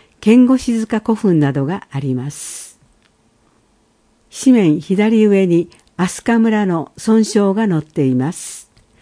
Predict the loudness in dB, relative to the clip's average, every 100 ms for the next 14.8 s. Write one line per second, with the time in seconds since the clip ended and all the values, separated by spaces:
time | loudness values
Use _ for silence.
0 | _ _ _ _ _ 0 4 4 2 2
1 | 2 0 0 -2 -8 -14 _ _ _ _
2 | -2 0 2 0 -2 -4 -2 -4 -6 -16
3 | _ _ _ _ -6 2 2 2 -4 -10
4 | -20 _ _ _ _ _ _ _ 2 4
5 | 6 2 -2 -4 -4 -6 -4 -4 -2 -2
6 | -2 -6 -8 _ _ _ _ _ _ _
7 | -10 -2 0 0 0 -2 0 0 2 2
8 | 2 0 0 0 0 -4 -6 -4 -2 -4
9 | -8 _ -10 -4 -4 -2 -4 -4 -6 0
10 | 0 -2 -8 -12 _ _ _ _ 2 4
11 | 4 0 0 2 2 2 0 -4 -6 -6
12 | _ -8 -8 -4 -2 0 0 0 0 0
13 | 0 0 0 -2 -6 -6 -6 -2 -2 0
14 | -2 -2 -2 -2 -4 -12 -18 -20